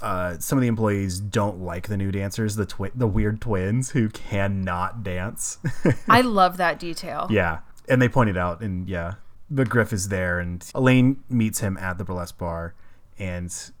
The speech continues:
Speaker 1: he confronts her about Wayne and Richard and her ex-husband, and he's like, "Look,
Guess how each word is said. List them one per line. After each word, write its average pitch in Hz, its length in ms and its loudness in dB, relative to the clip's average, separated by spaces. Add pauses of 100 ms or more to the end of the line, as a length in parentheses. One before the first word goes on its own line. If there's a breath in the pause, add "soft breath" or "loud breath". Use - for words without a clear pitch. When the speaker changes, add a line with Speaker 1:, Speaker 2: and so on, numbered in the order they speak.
(140)
Speaker 1:
he 135 200 0
confronts 107 380 0
her 101 100 2
about 87 240 -4
Wayne 147 400 4
and 107 180 0
Richard 120 680 2
and 90 340 -8
her 87 240 -10
ex-husband, 120 800 0
and 87 540 -10 (680)
he's 104 180 -4
like, 90 220 -4
"Look, 113 300 0